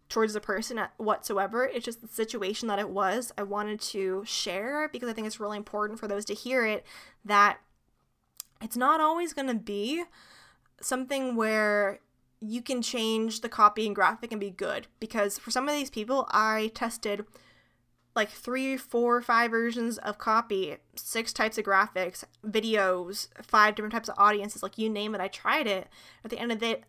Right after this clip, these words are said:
end of the day, it could be because your offer's not in alignment, or your audience,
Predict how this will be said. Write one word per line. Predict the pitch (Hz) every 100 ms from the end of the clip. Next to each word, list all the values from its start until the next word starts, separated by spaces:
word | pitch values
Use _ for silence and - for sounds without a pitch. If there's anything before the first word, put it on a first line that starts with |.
| _
end | 220 262
of |
the | 233
day, | 220 233 208
it | 208
could | - 226
be | 220
because | 220 208
your | 202
offer's | 208 233 226 220 - _ _ _
not | 208 208
in | 220
alignment, | 202 190 196 190 202 -
or | 190 196 190 196 - - - _
your | -
audience, | 208 233 247 226 220